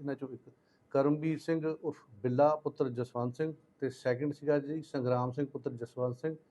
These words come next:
ਇਹ, ਅ, ਪਿਲਕਣੀ ਥਾਣਾ ਸਾਹਾ, ਅੰਬਾਲਾ ਜ਼ਿਲ੍ਹਾ ਦੇ ਰਹਿਣ ਵਾਲੇ ਆ। ਇਸੇ ਤਰ੍ਹਾਂ ਜਿਹੜੀ ਸੈਕਿੰਡ ਵਾਰਦਾਤ ਹੈ, ਉਹ, ਉਹ ਵਾਰਦਾਤ ਅਗੰਮਪੁਰ ਦੇ ਵਿੱਚ ਘਰ ਦੇ ਅੰਦਰੋਂ ਚੋਰੀ ਹੋਈ ਸੀ। ਉਹਦੇ ਵਿੱਚ ਵੀ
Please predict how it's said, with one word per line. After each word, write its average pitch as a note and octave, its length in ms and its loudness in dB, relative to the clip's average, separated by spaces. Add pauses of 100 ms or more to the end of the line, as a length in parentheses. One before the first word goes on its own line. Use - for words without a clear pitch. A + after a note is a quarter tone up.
(440)
ਇਹ, E3 240 2
ਅ, - 800 -2 (180)
ਪਿਲਕਣੀ G#3+ 400 4
ਥਾਣਾ D3 320 2
ਸਾਹਾ, A#2 460 0
ਅੰਬਾਲਾ C3+ 280 4
ਜ਼ਿਲ੍ਹਾ C#3 220 4
ਦੇ C3+ 80 2
ਰਹਿਣ A#2 160 -4
ਵਾਲੇ G2 200 -8
ਆ। E2+ 40 -20 (600)
ਇਸੇ F#3+ 220 -2
ਤਰ੍ਹਾਂ G3+ 140 2
ਜਿਹੜੀ G3 160 2
ਸੈਕਿੰਡ C#3+ 360 0
ਵਾਰਦਾਤ C#3 480 4
ਹੈ, C3+ 200 -4 (640)
ਉਹ, G#3 240 -2 (340)
ਉਹ F#3+ 100 -2
ਵਾਰਦਾਤ D#3+ 460 4
ਅਗੰਮਪੁਰ D#3+ 580 0 (140)
ਦੇ C#3 120 6
ਵਿੱਚ C#3 140 2
ਘਰ C3+ 260 4
ਦੇ B2+ 120 -2
ਅੰਦਰੋਂ C3 340 -2 (260)
ਚੋਰੀ A#2 260 -2
ਹੋਈ A#2 160 -2
ਸੀ। D3 180 -16 (680)
ਉਹਦੇ E3+ 160 2
ਵਿੱਚ F#3 200 -2
ਵੀ F#3 280 -2